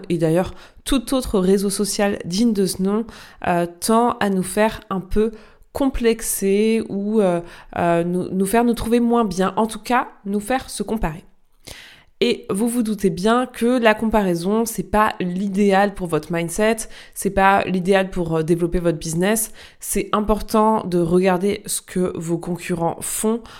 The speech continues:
En revanche, il faut trouver un équilibre entre, voilà, euh, rester à l'affût de ce qui se fait, des nouvelles tendances, des dernières nouveautés,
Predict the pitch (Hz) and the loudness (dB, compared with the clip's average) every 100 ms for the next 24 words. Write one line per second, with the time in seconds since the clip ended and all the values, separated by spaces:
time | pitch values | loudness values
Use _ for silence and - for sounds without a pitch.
0 | - - 185 175 196 208 - 170 185 185 | -10 -4 -2 0 -2 -2 -6 -6 -2 -2
1 | 170 - 185 196 175 - 185 175 170 151 | -2 -4 -4 -2 -4 0 0 2 0 -2
2 | 147 - - - - 170 160 160 165 170 | -4 -12 -20 -18 -6 -2 -2 -2 -4 -6
3 | 165 180 202 202 202 202 196 180 175 165 | -4 0 0 0 0 0 0 0 0 0
4 | - 202 202 175 170 - 170 - - 196 | -6 -6 -4 -2 -4 -4 -6 -6 0 4
5 | 196 180 170 165 170 165 170 170 180 190 | 4 2 0 0 -2 -2 -4 0 0 0
6 | 185 170 165 165 170 170 160 175 185 202 | -2 -4 -2 -2 -2 -4 -4 -4 0 0
7 | 202 | -2